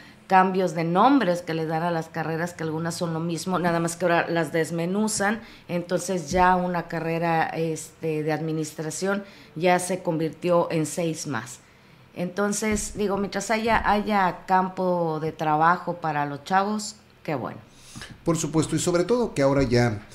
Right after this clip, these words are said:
Speaker 2: se va a hacer de forma oficial, porque si bien es cierto, crear un contenido es una locura.
Speaker 1: Sí.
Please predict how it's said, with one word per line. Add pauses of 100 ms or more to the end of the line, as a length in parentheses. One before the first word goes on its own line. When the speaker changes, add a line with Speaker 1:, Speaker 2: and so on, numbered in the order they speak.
(240)
Speaker 2:
se
va
a
hacer
de
forma
oficial, (680)
porque (120)
si
bien
es
cierto, (920)
crear
un
contenido
es
una (120)
locura. (240)
Speaker 1:
Sí.